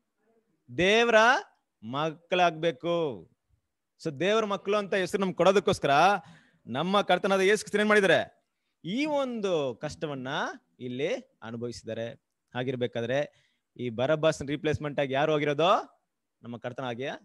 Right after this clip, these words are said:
ಕರ್ತನಾದ ಯೇಸು ಕ್ರಿಸ್ತನು. So ಇದೇ ರೀತಿಯಾಗಿ ನೋಡ್ಬೇಕಾದ್ರೆ ಈ ಪ್ರಶ್ನೆ ಇಸ್ರೇಲ್ ಜನರಿಗೆ ಅವತ್ತು ಕೇಳಲ್ಪಡ್ತು ಅಲ್ವಾ? ಬರಬ್ಬಾಸ ಇಲ್ಲ ಯೇಸು ಕ್ರಿಸ್ತನ ಅಂದ್ಬಿಟ್ಟು. But ನಮ್ ಕೇಳಲ್ಪಡುತ್ತಾ? ಹ?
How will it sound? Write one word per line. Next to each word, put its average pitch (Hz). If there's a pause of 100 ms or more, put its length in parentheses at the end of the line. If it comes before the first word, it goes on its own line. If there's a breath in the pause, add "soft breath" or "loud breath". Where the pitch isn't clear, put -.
(120)
ಕರ್ತನಾದ 120
ಯೇಸು 107
ಕ್ರಿಸ್ತನು. - (760)
So 240
ಇದೇ 247
ರೀತಿಯಾಗಿ 240
ನೋಡ್ಬೇಕಾದ್ರೆ 220
ಈ 220
ಪ್ರಶ್ನೆ 226 (480 soft breath)
ಇಸ್ರೇಲ್ 247
ಜನರಿಗೆ 240
ಅವತ್ತು 233
ಕೇಳಲ್ಪಡ್ತು 202 (360)
ಅಲ್ವಾ? 160 (180)
ಬರಬ್ಬಾಸ 165 (1160)
ಇಲ್ಲ 147 (440)
ಯೇಸು 131
ಕ್ರಿಸ್ತನ 123
ಅಂದ್ಬಿಟ್ಟು. 107
But 156
ನಮ್ 170
ಕೇಳಲ್ಪಡುತ್ತಾ? 175 (1300)
ಹ? 170